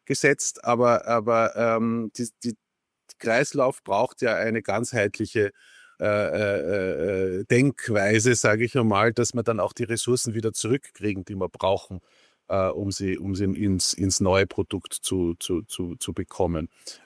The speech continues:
Ähm, d-, das vielleicht auf, ja, ich weiß, du zeigst, das, das sehen die Hörer nicht, die zeigt auf und möchte was sagen. Äh, also, äh, mein, mein, mein Beitrag als Frage formuliert, äh, übergebe ich dir, übergebe ich dir das Wort.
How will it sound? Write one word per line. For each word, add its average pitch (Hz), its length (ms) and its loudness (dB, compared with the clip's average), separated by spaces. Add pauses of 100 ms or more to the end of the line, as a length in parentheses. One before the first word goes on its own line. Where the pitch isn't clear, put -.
(100)
Ähm, 107 420 4 (340)
d-, 104 240 4
das 113 240 0
vielleicht 117 400 2
auf, 120 160 0
ja, 110 240 4
ich 147 180 -2
weiß, 104 300 0
du 123 80 -4
zeigst, - 420 0
das, 107 80 -2
das 123 160 0
sehen 127 160 2
die 123 140 2
Hörer 117 260 4
nicht, 131 260 -2
die 123 60 -8
zeigt 110 420 0
auf 110 540 0 (240)
und 131 140 -4
möchte 120 320 -2
was 120 240 -4
sagen. 127 600 2 (320)
Äh, - 60 -2
also, 143 500 2 (140)
äh, 139 140 -8 (580)
mein, 143 280 -4
mein, 139 260 -4
mein 139 220 -6
Beitrag 143 420 0
als 143 140 -2
Frage 127 380 2
formuliert, 156 640 0 (180)
äh, 143 460 2
übergebe 135 500 -2
ich - 160 -10
dir, 127 260 0 (340)
übergebe 120 520 -2
ich 117 120 -6
dir 110 120 0
das 110 260 -4
Wort. 90 440 -2